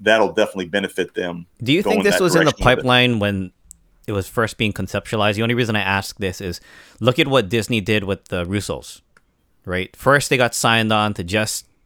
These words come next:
Speaker 2: do, uh, Winter Soldier, but then they ended up doing four movies in total for Marvel. And in my opinion, and I'm, I'm sorry to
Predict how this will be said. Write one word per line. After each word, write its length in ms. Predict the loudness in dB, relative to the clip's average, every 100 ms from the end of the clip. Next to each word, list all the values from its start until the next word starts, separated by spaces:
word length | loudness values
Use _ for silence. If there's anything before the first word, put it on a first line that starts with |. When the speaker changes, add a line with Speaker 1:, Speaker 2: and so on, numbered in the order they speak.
| -12
Speaker 2:
do, 540 | -4 -4 -2 -4 -8 -12 _ _ _ _
uh, 140 | -6 -4
Winter 220 | -2 -4
Soldier, 460 | -2 0 0 -4 -10 _ _ _
but 120 | -6 -2
then 200 | -2 2
they 120 | 2
ended 200 | 2 2
up 120 | 0 -2
doing 320 | -2 -2 -4
four 360 | -4 0 2
movies 380 | 2 0 0 -4
in 80 | -6
total 480 | -2 -2 0 -4 -10 _ _
for 600 | _ -2 2 2 0 -4 -10 -8
Marvel. 420 | -2 0 0 -2
And 240 | -4 -4 -6 _ _ _ _ _ _ _ _ _ _
in 160 | -4 0
my 200 | 2 2
opinion, 400 | 2 -2 -2 -2
and 100 | -2
I'm, 140 | -4 -6
I'm 100 | -6
sorry 180 | -2 0
to 280 | 0 -2 -4